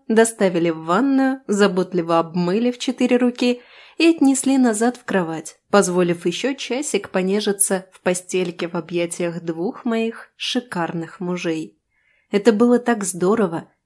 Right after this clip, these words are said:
лежать между двумя сильными, тёплыми телами,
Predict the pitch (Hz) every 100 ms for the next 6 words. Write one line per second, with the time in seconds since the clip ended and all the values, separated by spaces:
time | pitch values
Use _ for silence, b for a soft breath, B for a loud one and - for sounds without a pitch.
0 | _ 196 208 190 254 240 226 214 220 196
1 | 202 247 247 226 254 233 190 175 170 202
2 | 214 202 190 190 190 170 180 240 185 170